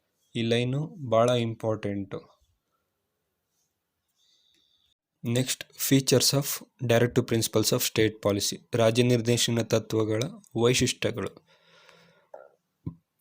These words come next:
The directive principles of state of policy are not enforceable in court of law.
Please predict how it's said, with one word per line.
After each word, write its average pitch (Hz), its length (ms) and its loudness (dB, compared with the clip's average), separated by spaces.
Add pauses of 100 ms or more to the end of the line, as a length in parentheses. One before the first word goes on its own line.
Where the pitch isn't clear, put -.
(340)
The 120 140 8
directive 131 480 4
principles 147 420 0
of 147 60 0
state 123 360 0
of 123 100 -2
policy 117 580 2
are 110 160 -2
not 123 460 0
enforceable 123 720 0
in 120 200 -8
court 117 460 0
of 113 320 -2
law. 92 80 -4